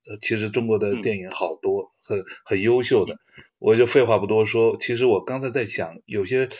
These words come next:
Speaker 1: 电影，嗯，其实大家都已经在前面把名字都说出来了。我在想，哎，那我再说点什么？后来我再想一想，其实我想说几部这个三部，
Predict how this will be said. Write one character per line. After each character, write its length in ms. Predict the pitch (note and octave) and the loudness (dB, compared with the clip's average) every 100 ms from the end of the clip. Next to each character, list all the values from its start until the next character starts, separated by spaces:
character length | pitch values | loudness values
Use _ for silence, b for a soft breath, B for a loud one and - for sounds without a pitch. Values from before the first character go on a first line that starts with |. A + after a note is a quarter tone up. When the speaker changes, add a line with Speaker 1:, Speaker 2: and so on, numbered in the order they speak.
| B B B _ - | B B B _ -2
Speaker 1:
电 200 | C#3 G#2 | 0 0
影， 140 | F2 | -6
嗯， 300 | F#2+ F2+ E2+ | -10 -10 -10
其 220 | - A2+ G#2 | -6 -4 -4
实 320 | G#2+ G2+ G2+ | 0 0 0
大 200 | A#2 G2+ | -2 -2
家 100 | G#2+ | 2
都 120 | B2 | 2
已 120 | G2 | 0
经 100 | F2 | -4
在 160 | A2+ G2 | -4 -4
前 220 | - F2+ | -6 -8
面 160 | - G2 | -8 -8
把 100 | E2 | -10
名 220 | - F2+ | -12 -12
字 100 | F#2 | -8
都 160 | F#2 | -6
说 220 | F2+ G2 F#2 | -6 -6 -8
出 160 | F#2 | -8
来 80 | D#2+ | -10
了。 180 | - - _ _ _ | -12 -18 _ _ _
我 100 | A2 | -2
在 100 | D3+ | -2
想， 160 | B2 | -2
哎， 220 | - F3 - _ - | -6 -6 -10 _ -6
那 120 | C#3 | -4
我 320 | A#2+ F#2 E2+ | -2 -2 0
再 160 | C3 A#2+ | 0 2
说 260 | - G#2 | 2 0
点 160 | F#2 D#2+ | -2 -6
什 120 | D#2+ | -12
么？ 200 | E2 - _ B B B _ | -16 -20 _ B B B _
后 220 | _ - A#2+ | _ 0 2
来 60 | |
我 100 | G#2+ | 2
再 140 | F2+ G#2+ | 2 0
想 280 | - F2 G#2 | -2 -8 -8
一 40 | |
想， 200 | G2 E2+ | -10 -10
其 220 | - G2+ | -10 -8
实 320 | G2 G2+ G2 _ - | -6 -6 -6 _ -4
我 120 | B2+ | -2
想 160 | A2 | 0
说 180 | F2+ C3+ | 0 0
几 200 | A#2 F#2 | 0 -8
部 180 | G#2 G2 | -6 -4
这 160 | F#2+ F#2 | -4 -6
个 200 | F2+ E2 | -6 -6
三 260 | G#2+ G#2+ | -8 -6
部， 200 | G2+ F2+ | -6 -6